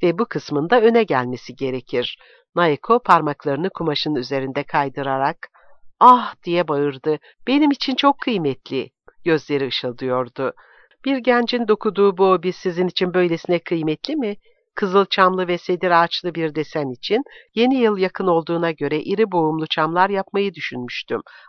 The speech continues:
Ama Bayan Chieko mutlaka sedir ağacı istiyordu. Buraya gelince bu isteğini daha iyi anladım. Sedir deyince insan hep heybetli eski ağaçlar düşünür.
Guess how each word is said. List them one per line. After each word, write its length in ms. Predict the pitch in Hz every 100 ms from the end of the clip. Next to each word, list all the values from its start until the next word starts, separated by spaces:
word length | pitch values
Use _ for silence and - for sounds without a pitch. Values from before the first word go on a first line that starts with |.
| -
Ama 240 | 208 208
Bayan 260 | 202 202 208
Chieko 420 | - 220 - 220
mutlaka 520 | 233 285 233 214 220
sedir 320 | 226 240 220 226
ağacı 280 | 170 135
istiyordu. 800 | 131 117 - 143 131 127 - 135 - - -
Buraya 240 | 190 196 175
gelince 480 | 151 139 151 208 220
bu 80 |
isteğini 540 | 180 - - 139 190 220
daha 200 | 180 143
iyi 200 | 131 127
anladım. 460 | 127 127 131 131 127 - -
Sedir 400 | - 262 294 285
deyince 340 | 277 277 233 165
insan 380 | 180 - 156
hep 180 | 202 254
heybetli 500 | 208 208 214 - 202
eski 300 | 202 - 208
ağaçlar 500 | 185 180 - 185 190
düşünür. 480 | 165 - 123 123 -